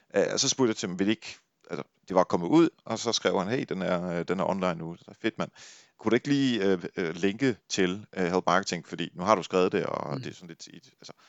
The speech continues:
Speaker 1: fordi ellers skal folk til at google det og
Speaker 2: Mm,
Speaker 1: skrive det, og
Speaker 2: ja.
Speaker 1: det er f-," altså, det der med at sige, "Dine brugere,
Speaker 2: Ja.
Speaker 1: det vil gøre det nemmere for dem, hvis der var et link."
Speaker 2: Ja.
Speaker 1: Og, og det, den virker også ofte at bruge. Det kan være, det er det, du skulle til at sige her, men nu
Speaker 2: He-, helt
Speaker 1: kommer jeg
Speaker 2: enig.
Speaker 1: til at sige
Speaker 2: Altså,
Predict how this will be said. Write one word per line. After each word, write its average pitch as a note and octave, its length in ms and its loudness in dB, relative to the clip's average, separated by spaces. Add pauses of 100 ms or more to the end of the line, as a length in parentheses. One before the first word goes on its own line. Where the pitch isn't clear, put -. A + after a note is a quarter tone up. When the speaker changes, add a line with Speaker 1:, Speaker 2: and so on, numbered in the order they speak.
(100)
Speaker 1:
fordi F#2+ 120 0
ellers A#2 160 8
skal A#2 120 4
folk G#2+ 220 10
til - 120 2
at F2 400 4
google G2+ 320 0
det E2+ 140 2
og D#2+ 100 0
Speaker 2:
Mm, D#3 60 2
Speaker 1:
skrive F#2 180 0
det, F2+ 140 -2
og D#2+ 80 -2
Speaker 2:
ja. E2+ 60 0
Speaker 1:
det F2 80 0
er E2 40 -4
f-," - 540 -20
altså, G2+ 160 2
det A2+ 160 6
der A#2 60 12
med G#2 120 8
at F#2+ 80 6
sige, G#2 200 0 (320)
"Dine C3 160 0
brugere, B2 420 8
Speaker 2:
Ja. A2+ 60 2 (460)
Speaker 1:
det A2+ 80 0
vil G2+ 80 -4
gøre A2+ 120 10
det G2+ 100 6
nemmere G#2 280 8
for G#2 120 4
dem, F2+ 160 4
hvis G2 140 -2
der F#2 60 0
var F2 100 4
et D#2+ 100 -2
link." E2+ 340 -6
Speaker 2:
Ja. A#2 100 0 (520)
Speaker 1:
Og, F#2+ 140 2
og F#2+ 160 0
det, G#2+ 180 4
den A2 180 6
virker G#2 220 4
også E2+ 180 4
ofte E2+ 260 -2
at D2+ 60 -4
bruge. E2 300 -6
Det F#2 100 -2
kan F#2 60 -6
være, F#2+ 80 8
det G2 80 8
er F#2 40 6
det, F#2+ 120 8
du F2 60 -2
skulle F#2+ 140 -6
til F#2+ 120 -2
at F#2 60 2
sige F#2+ 180 -2
her, F2+ 80 0
men - 180 0
nu F3 60 -10
Speaker 2:
He-, - 40 -4
helt D#3 260 6
Speaker 1:
kommer G2 240 4
jeg - 20 2
Speaker 2:
enig. F#2 120 0
Speaker 1:
til - 80 -2
at G2+ 160 8
sige G2+ 100 6
Speaker 2:
Altså, G2+ 240 -2